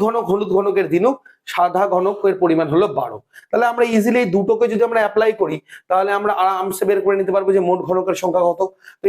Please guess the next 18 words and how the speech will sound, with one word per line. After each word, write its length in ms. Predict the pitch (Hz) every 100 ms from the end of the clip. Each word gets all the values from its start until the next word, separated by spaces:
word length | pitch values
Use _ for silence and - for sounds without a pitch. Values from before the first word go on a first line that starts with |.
| 220
এই 60 | 220
ধরনের 220 | 233 233 196
যুক্তিগুলোকে 500 | 202 220 202 202 196
আমাদের 220 | 180 180 208
এস্টাবলিশ 360 | 208 170 160 156 143
করতে 180 | - 113
হবে, 140 | 113 _ _ _ _ _
ঠিক 120 | 208
আছে? 120 | 208 220 202
এই 60 | 214
দেখো 140 | 214 185
মিরর 200 | 185 175
ইমেজ, 180 | 156 139 127 120
যেটা 140 | 165
আমি 80 | 185 185
তোমাদের 200 | 180 170 151
বললাম, 160 | 131 123
very 180 | 170 208